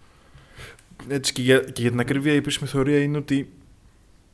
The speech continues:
προέρχεται από άγρια ζώα, τα οποία κατανάλωναν στην Κίνα και από την αγορά της Γουχάν, ας πούμε, γινόταν ένα εμπόριο άγρι-, παράνο-, παράνομου κυνηγιού, ας πούμε.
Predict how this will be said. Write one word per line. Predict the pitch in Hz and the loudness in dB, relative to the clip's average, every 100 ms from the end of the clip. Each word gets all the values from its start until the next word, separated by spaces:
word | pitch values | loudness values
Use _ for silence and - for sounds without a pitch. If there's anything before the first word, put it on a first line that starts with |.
| _ - - - - - - | _ -20 -20 -20 -18 -18 -6
προέρχεται | - 135 147 151 | 4 6 6 4
από | 135 139 | 8 10
άγρια | 160 143 120 | 10 10 6
ζώα, | 110 98 101 110 | 6 4 2 2
τα | 104 | 0
οποία | 98 120 113 | 0 2 2
κατανάλωναν | 113 110 107 113 110 98 | 0 0 2 4 2 -2
στην | 92 104 | -4 -8
Κίνα | 95 101 101 117 120 | -6 -4 -4 -4 -6
και | - | -8
από | 92 | -6
την | 104 | -4
αγορά | 98 104 110 | -2 -2 -2
της | - | -4
Γουχάν, | 104 - 113 110 98 | -8 -4 0 0 -2
ας | - | -8
πούμε, | 110 104 98 92 - - - - - | -8 -8 -8 -12 -20 -20 -20 -20 -6
γινόταν | 104 110 113 | -4 -2 0
ένα | 117 | 0
εμπόριο | 113 113 117 113 110 107 107 | 0 2 2 4 4 2 2
άγρι-, | 113 110 113 107 | 2 2 -2 -4
παράνο-, | 107 107 107 110 117 | -2 0 0 0 -4
παράνομου | 110 107 117 113 110 | -2 0 2 0 -2
κυνηγιού, | 104 98 107 113 92 | -2 -2 2 2 2
ας | - | -2
πούμε. | - 92 120 | -8 -8 -8